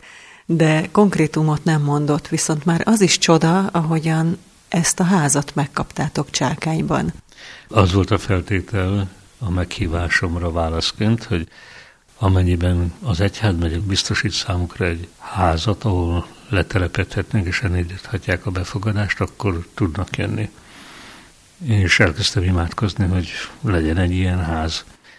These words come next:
Speaker 2: Amiket kiválasztottunk itt az egyházmely területén, azok nagyon drágák voltak, másrészt pedig ellenállásba ütköztem, vagy a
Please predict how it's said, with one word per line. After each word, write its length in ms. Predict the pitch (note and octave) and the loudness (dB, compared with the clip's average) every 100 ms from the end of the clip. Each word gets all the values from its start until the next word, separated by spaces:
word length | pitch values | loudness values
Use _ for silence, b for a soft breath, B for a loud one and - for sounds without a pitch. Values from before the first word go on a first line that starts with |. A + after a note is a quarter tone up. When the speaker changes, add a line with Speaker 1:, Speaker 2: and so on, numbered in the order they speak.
| b b _ - | b b _ 0
Speaker 2:
Amiket 880 | C3 G#2 G#2 - G2 F2+ - - - | 6 8 8 6 2 2 -6 -16 -12
kiválasztottunk 1160 | - G#2 G2+ F#2 F2+ - F#2+ - - G2 F2 - | 0 2 4 2 0 0 -2 -4 -2 0 0 0
itt 240 | G2 - | -4 0
az 160 | F#2 F2 | 0 2
egyházmely 520 | G2 - F#2 E2+ E2+ | -2 0 0 2 0
területén, 800 | - F2 F2 E2+ - F#2 F2 F2+ B B B B - | -2 0 0 0 0 2 2 0 B B B B -4
azok 540 | G#2 E2+ F2 - - F2 | 0 2 0 -2 -4 0
nagyon 280 | E2+ F2+ E2+ | 2 2 2
drágák 500 | E2 F#2 F#2 F2+ - | 2 4 4 2 0
voltak, 460 | B2 F2 - G2 - B B B B | -2 0 0 0 -2 B B B B
másrészt 560 | - F#2+ E2+ - F2+ - | -2 0 2 2 0 0
pedig 520 | - F2 F2+ F2 F#2 - - | 0 2 2 2 0 -2 -4
ellenállásba 720 | A2+ E2+ E2+ E2+ F2 E2 F2+ | 0 2 4 4 2 2 0
ütköztem, 760 | E2+ - G2+ - G2 G2 F#2+ F#2+ | 0 -2 -2 -2 -2 0 0 0
vagy 220 | G2+ F#2 | 2 2
a 320 | F2+ F2+ | 2 0